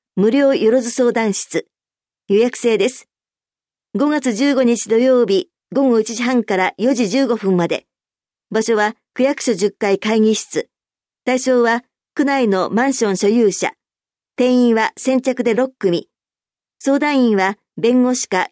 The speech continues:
一級建築士。申し込み締め切り日は五月十二日水曜日。お申し込みお問い合わせは住宅課まで。電話五二四六の九零二八番です。住宅確保、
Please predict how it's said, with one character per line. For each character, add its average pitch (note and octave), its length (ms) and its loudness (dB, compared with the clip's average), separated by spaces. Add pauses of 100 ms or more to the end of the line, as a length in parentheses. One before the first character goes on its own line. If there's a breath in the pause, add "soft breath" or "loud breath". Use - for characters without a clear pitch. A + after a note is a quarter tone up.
一 F#3+ 220 -4
級 C#4 180 2
建 B3 220 0
築 - 240 -6
士。 - 240 -6 (720)
申 B3+ 180 2
し - 40 -6
込 C#4 140 -2
み C4+ 80 0
締 B3+ 120 -6
め C4 120 0
切 C#4+ 100 0
り C4+ 120 2
日 A3 120 2
は G3 220 0 (340)
五 A3+ 140 0
月 C4 280 -2
十 A#3 220 2
二 A#3 140 4
日 G#3+ 400 0
水 A#3 260 0
曜 A3 220 4
日。 - 180 -2 (640)
お G#3 140 2
申 C4+ 200 2
し - 60 -10
込 C4+ 100 -2
み C4 180 0
お G#3 100 0
問 A#3+ 120 2
い A3+ 60 2
合 A3 40 0
わ A3 60 -2
せ A3 140 -2
は G#3 200 0 (180)
住 A#3 180 0
宅 B3+ 260 -6
課 A3 120 -2
ま G#3 100 0
で。 F3+ 160 -2 (480)
電 G#3 260 2
話 G3 200 0 (260)
五 C4 280 2
二 C#4 260 4
四 A3 220 2
六 A3 240 0
の F#3 260 -2
九 C4 300 0
零 C4 240 2
二 A3+ 180 2
八 A#3+ 280 -4
番 G3+ 180 0
で F#3+ 120 0
す。 - 180 -8 (2000)
住 B3+ 220 0
宅 - 240 -4
確 C4+ 240 -2
保、 F#3+ 300 0